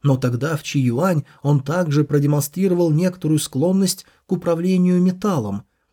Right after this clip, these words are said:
Должно быть, это было его специальное оружие. Но класс металла и класс огня взаимоисключающие.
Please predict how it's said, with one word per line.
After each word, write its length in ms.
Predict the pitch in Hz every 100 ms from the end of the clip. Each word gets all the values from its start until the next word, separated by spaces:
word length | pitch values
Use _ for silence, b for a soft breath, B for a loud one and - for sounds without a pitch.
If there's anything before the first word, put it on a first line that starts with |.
| -
Должно 460 | 123 131 123 147
быть, 160 | 147 143
это 180 | 147 139
было 220 | 156 156
его 360 | 143 151 160 156 B
специальное 800 | - - 160 - 165 160 165 165
оружие. 760 | 165 180 175 117 101 98 95 - _ _ _
Но 260 | 123 135 135
класс 460 | 127 135 151 -
металла 640 | 131 131 127 170 127 104 b b
и 100 | 156
класс 400 | 156 160 170 -
огня 540 | 147 135 127 151 180 180 B
взаимоисключающие. 1700 | 175 175 180 180 180 180 160 - 175 170 - 185 107 - - 98 92